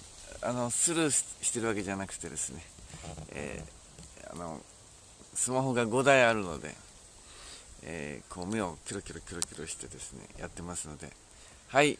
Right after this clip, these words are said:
えー、サミヤさん、アンナさん、おはようございます。えー、あの、ぜひ皆さん、えー、誤解しないでくださいね。えー、何か特別、こう、えー、差別しているわけでは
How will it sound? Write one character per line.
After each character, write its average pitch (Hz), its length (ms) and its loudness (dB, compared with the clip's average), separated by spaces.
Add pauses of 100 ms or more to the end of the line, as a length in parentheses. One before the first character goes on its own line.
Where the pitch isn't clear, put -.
(160)
え 107 140 -2
ー、 107 60 -2
サ 185 160 6
ミ 180 100 6
ヤ 151 80 8
さ 95 220 4
ん、 - 60 -8 (460)
ア 147 120 6
ン 160 40 6
ナ 156 60 6
さ 117 220 6
ん、 - 100 -4 (240)
お 113 40 0
は 117 60 2
よ 117 40 2
う - 20 0
ご 113 80 4
ざ 113 40 6
い 107 40 4
ま 95 180 0
す。 - 320 -2 (680)
え - 380 -12 (1160)
ー、 - 40 2
あ 110 60 4
の、 104 320 0
ぜ 120 180 0
ひ 120 100 -2
皆 120 180 2
さ 98 180 0
ん、 85 100 -6 (120)
え 73 200 -10
ー、 78 80 -10
誤 95 100 -6
解 120 200 6
し 110 120 0
な 107 100 2
い 90 40 -4
で 80 60 -8
く 78 80 -10
だ 69 140 -8
さ 82 120 -6
い 69 80 -10
ね。 101 120 0 (600)
え 65 220 -8
ー、 - 20 -8
何 101 200 -4
か 82 340 0
特 104 180 -8
別、 104 480 -2 (160)
こ 76 240 -6 (680)
う、 - 40 -12
え - 20 -10
ー、 92 140 -10
差 127 140 -2
別 110 240 -4
し - 100 0
て - 80 -2
い 98 60 0
る 98 60 0
わ 107 60 2
け 117 120 0
で 107 100 4
は 85 240 0